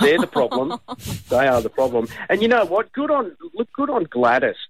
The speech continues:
Speaker 1: too, just getting stuck in there, sisters doing it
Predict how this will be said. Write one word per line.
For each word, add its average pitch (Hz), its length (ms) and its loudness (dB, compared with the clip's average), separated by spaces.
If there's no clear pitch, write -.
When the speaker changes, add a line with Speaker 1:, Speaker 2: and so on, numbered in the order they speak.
Speaker 1:
too, 143 200 0
just 120 240 -6
getting 110 240 0
stuck 113 300 0
in 113 160 0
there, 107 220 2
sisters 110 400 -2
doing 113 220 2
it 113 80 0